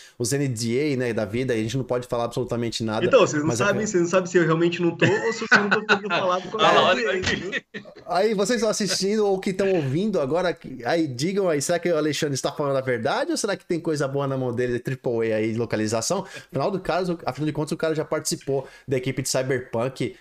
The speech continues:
Speaker 1: um dos títulos mais, né, nossa senhora, zero a cem do, do, do universo aí, e que agora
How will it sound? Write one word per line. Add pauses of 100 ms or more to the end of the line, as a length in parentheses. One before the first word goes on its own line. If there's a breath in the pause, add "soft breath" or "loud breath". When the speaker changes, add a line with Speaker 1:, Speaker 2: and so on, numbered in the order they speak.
(100)
Speaker 1:
um
dos
títulos
mais,
né, (880)
nossa
senhora,
zero
a
cem
do,
do,
do
universo
aí, (320 soft breath)
e
que
agora